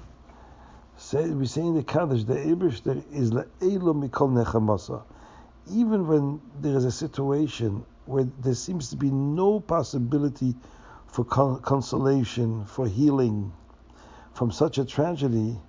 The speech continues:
Hashem is above that. He's even greater than that.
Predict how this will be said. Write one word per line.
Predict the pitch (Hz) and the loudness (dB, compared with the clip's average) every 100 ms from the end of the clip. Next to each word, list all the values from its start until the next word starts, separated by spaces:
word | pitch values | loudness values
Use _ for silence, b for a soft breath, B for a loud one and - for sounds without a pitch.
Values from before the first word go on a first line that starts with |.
| - B B B - | -20 B B B -6
Hashem | 117 185 160 | -4 0 2
is | 120 | 2
above | 123 127 101 | 4 2 4
that. | 123 92 | 2 2
He's | 135 120 | 2 4
even | 151 | 2
greater | 127 147 160 151 | 4 6 6 4
than | 127 127 | 2 0
that. | 120 107 | -2 -4